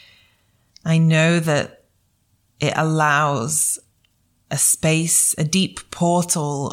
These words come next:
of creation to be activated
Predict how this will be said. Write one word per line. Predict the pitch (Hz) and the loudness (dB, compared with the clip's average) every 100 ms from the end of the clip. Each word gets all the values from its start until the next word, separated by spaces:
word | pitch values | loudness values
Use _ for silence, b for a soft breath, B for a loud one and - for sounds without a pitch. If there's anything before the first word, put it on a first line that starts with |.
| - | -2
of | 151 143 143 - | 0 0 -4 -6
creation | - 151 143 147 - 143 139 - _ - | -4 0 0 0 0 -2 -4 -8 _ -4
to | - 156 143 139 | -2 -2 -2 -2
be | 139 - | -2 -2
activated | 147 - - 175 151 151 156 143 131 | -2 -2 -4 0 0 0 -2 -2 -4